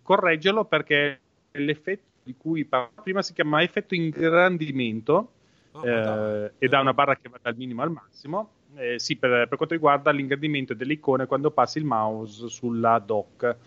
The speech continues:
Speaker 1: Invece l'effetto genio di cui parlavi invece è la contrazione della finestra, che può essere con effetto genio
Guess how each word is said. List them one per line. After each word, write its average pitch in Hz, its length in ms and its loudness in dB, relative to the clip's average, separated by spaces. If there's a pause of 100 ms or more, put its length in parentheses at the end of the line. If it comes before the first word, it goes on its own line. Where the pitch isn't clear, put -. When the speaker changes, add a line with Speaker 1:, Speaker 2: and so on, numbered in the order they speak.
(340)
Speaker 1:
Invece 185 600 4
l'effetto 135 400 0
genio 135 320 2
di 117 100 -4
cui 135 140 -2
parlavi 151 480 4
invece 151 420 0
è 156 120 -4
la 160 140 0
contrazione 190 760 -4
della 135 180 0
finestra, 113 520 -8
che 123 120 -10
può 127 160 -2
essere 113 340 -4
con 139 200 -6
effetto 156 340 -2
genio 123 520 0